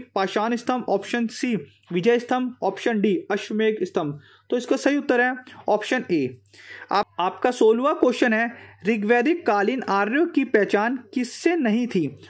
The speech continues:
ऑप्शन ए इंद्र, ऑप्शन बी मारुत, ऑप्शन सी सोम, ऑप्शन डी शिव। तो इसका सही उत्तर है ऑप्शन डी शिव। आपका सत्रहवाँ क्वेश्चन है, चित्रित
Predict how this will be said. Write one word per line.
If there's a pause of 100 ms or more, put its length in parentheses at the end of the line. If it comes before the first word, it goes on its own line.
(120)
ऑप्शन
ए (140)
इंद्र, (100)
ऑप्शन
बी
मारुत,
ऑप्शन
सी
सोम,
ऑप्शन
डी
शिव। (440)
तो
इसका
सही
उत्तर
है (400)
ऑप्शन (720)
डी (220)
शिव। (600)
आपका
सत्रहवाँ
क्वेश्चन
है,
चित्रित